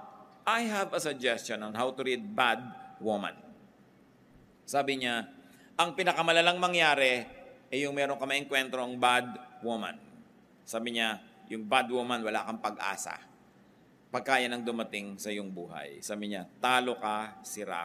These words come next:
ka. I propose it to be read this way. That Solomon being a man, you know, for him to, a man means one's strength. But for him,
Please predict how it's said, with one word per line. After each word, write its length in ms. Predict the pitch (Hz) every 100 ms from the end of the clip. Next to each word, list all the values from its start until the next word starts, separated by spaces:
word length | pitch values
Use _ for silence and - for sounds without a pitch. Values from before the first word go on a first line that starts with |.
| 80
ka. 240 | 76 73 - _ _ _ _ _ _ _ _ _ _ _ _ -
I 80 |
propose 560 | 240 254 247 233 233 - - -
it 80 |
to 80 | -
be 160 | 175 175
read 160 | 208
this 160 | 175 131 104
way. 160 | 76 - - - _ - _ - _ _
That 160 | 269 -
Solomon 400 | - 311 254 226
being 240 | 202 185
a 80 | 165
man, 560 | 127 107 113 135 170 165 - - - _ _ _ _ _ -
you 80 | 170
know, 160 | 165 165
for 160 | 170
him 240 | 185 180 180
to, 160 | 190 131 - -
a 80 | 120
man 400 | 127 147 143 143
means 560 | 131 131 127 - - - - -
one's 320 | 123 135 131
strength. 880 | - - - 127 104 87 - - - - - _ - - - - -
But 160 | 110 -
for 140 | 110 104
him, 320 | 131 131